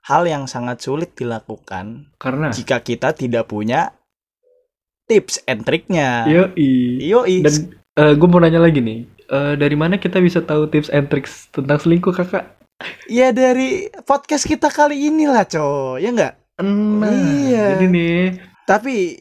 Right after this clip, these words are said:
Speaker 1: gue ngasih tahu nih ya, buat lu yang dengerin ini,
Speaker 2: Heeh.
Speaker 1: lu semua udah pasti udah pada tahu ya kan?
Speaker 2: Apa tuh?
Speaker 1: Kalau selingkuh itu menyakitkan.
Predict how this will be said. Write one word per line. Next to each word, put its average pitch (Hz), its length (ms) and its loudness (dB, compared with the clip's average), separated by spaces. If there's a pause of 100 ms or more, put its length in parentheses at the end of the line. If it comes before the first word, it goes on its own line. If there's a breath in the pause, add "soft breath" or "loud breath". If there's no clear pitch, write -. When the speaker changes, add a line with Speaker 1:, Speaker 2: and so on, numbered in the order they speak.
Speaker 1:
gue 208 240 2
ngasih 208 280 0
tahu 185 200 2
nih 147 160 -4
ya, 117 140 -6
buat 113 200 -6
lu 139 140 -2
yang 156 240 2
dengerin 147 420 -2
ini, 196 480 0
Speaker 2:
Heeh. 175 260 0 (600)
Speaker 1:
lu 175 180 6
semua 202 300 2
udah 190 100 0
pasti 151 240 -4
udah 165 140 2
pada 123 180 -4
tahu 120 300 -2
ya 107 100 -6
kan? 107 240 -10
Speaker 2:
Apa - 180 -10
tuh? 101 220 -12
Speaker 1:
Kalau 156 240 -2
selingkuh 160 560 -2
itu 160 240 -2
menyakitkan. 139 1120 -4